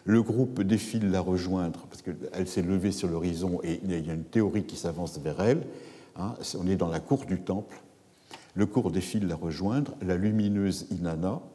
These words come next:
Alors, la lumineuse, parce que c'est l'étoile de Vénus, est une étoile particulièrement brillante quand elle se lève et qui, euh, euh, particulièrement majestueuse et qu'on ne peut pas ne, ne pas remarquer, disant : « Je veux saluer la grande reine des cieux, Inanna. » Et il va,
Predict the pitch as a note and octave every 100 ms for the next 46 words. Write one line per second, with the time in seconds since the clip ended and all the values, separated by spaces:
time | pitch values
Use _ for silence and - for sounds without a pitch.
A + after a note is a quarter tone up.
0 | - D#2+ D#2 - F#2 F2 E2+ F#2+ F#2+ F#2+
1 | F2 F2+ - E2 - E2+ E2+ - F#2+ D#2+
2 | D#2 F2 F#2 F#2+ - - - - - F2
3 | E2 F2 D2+ B2+ - - - G2+ G2 F2+
4 | F2 E2+ F#2 A#2+ F#2 - - - D#2+ -
5 | E2+ F2+ G#2 D#2 D2 - E2+ D#2 E2+ E2
6 | - - - - D2+ C#2+ D2 - C#2 -
7 | F2 - F2+ E2+ F2+ F#2 F2+ - - A2+
8 | D2 D2+ E2 - E2 G#2 F#2 E2 E2 E2+
9 | - D2 D#2+ E2 - - C#3+ D#3 - -
10 | - - E2+ G2+ F#2 A2+ C3+ C3 - -
11 | F#2+ E2 A#2 - F2 E2 F2 A#2 F2 -
12 | F2 D#2+ F2 G2+ E2 D#2 - G#2 G2+ E2
13 | D#2 D2+ - - - - - F#2 G2+ F#2+